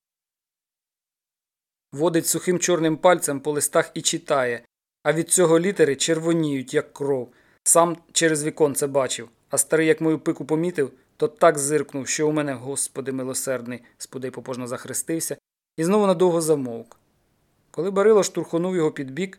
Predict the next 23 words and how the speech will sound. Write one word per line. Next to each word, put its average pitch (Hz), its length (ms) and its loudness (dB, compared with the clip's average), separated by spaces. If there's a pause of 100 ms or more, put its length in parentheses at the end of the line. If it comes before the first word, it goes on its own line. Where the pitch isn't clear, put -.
щоб 135 240 -8
заохотити 156 500 0
до 143 120 -2
продовження 139 720 -2 (200)
розповіді, 175 560 -4 (300)
Спудей 196 320 2
перелякано 185 500 4
сіпнувся, 151 680 -4
проковтнувши 139 600 -6
третій 135 320 -6
Михайлик, 170 500 0 (300)
насилу 226 340 2
заспокоївся 185 680 2
і, 160 60 -8
похапливо 151 540 -2
хрумкаючи 139 580 -6
солоним 139 360 -4
огірком, 131 440 -6 (380)
кинув 170 280 -4
загадково: 127 640 -8 (1080)
«У 151 140 -4
ній 156 380 -2
усе, 123 460 -4